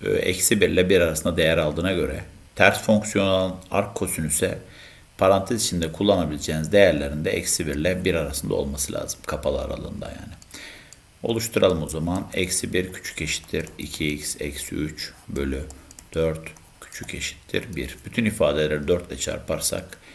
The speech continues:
ifadenin yönü de değişmez. Kesirden kurtulduk. Burası dört oldu. Bütün ifadelere üç ekleyelim arkadaşlar. Burası eksi bir oldu. Burası iki x oldu. Burası da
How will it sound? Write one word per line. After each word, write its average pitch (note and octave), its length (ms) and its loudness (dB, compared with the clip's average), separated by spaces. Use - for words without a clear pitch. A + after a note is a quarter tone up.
ifadenin D#2+ 540 -2
yönü D#2+ 260 -2
de C#2+ 120 -6
değişmez. - 720 -4
Kesirden D2 580 -6
kurtulduk. - 640 -8
Burası - 360 -8
dört D#2+ 300 -4
oldu. F2+ 340 0
Bütün G#2 220 0
ifadelere D#2 520 0
üç F2+ 200 -2
ekleyelim C2+ 440 -8
arkadaşlar. - 580 -8
Burası D2 340 -2
eksi - 380 -6
bir E2 120 0
oldu. E2 460 -2
Burası - 460 -6
iki - 280 -2
x - 220 -4
oldu. D#2 440 -2
Burası - 320 -8
da - 180 -10